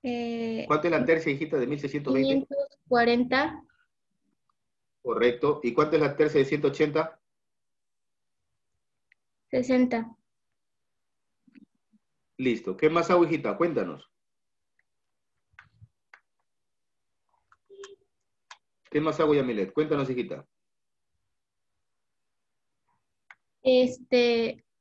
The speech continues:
Speaker 1: lo di-, los divido y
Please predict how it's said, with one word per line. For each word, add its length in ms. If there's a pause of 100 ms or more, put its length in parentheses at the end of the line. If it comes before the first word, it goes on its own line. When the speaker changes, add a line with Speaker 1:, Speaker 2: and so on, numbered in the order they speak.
(240)
Speaker 1:
lo 520
di-, 580
los 340
divido 720 (1400)
y 280